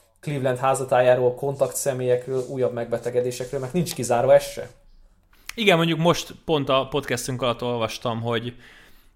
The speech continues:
Speaker 2: hogy a mai nap nem találtak új fertőzöttet, tehát ez, ez mondjuk egy jó hír,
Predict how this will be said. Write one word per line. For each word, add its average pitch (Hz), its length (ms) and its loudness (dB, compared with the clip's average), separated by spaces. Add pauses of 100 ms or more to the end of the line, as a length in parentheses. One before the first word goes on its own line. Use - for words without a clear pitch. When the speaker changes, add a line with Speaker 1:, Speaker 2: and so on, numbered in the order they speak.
(120)
Speaker 2:
hogy - 220 -4
a 127 100 2
mai 151 240 8
nap 139 260 6
nem 117 160 2
találtak 110 480 4
új 110 120 -4
fertőzöttet, 104 680 -4
tehát 107 160 -8
ez, 104 160 -6
ez 113 200 -4
mondjuk 110 300 -4
egy 104 160 -2
jó 123 180 0
hír, 151 380 2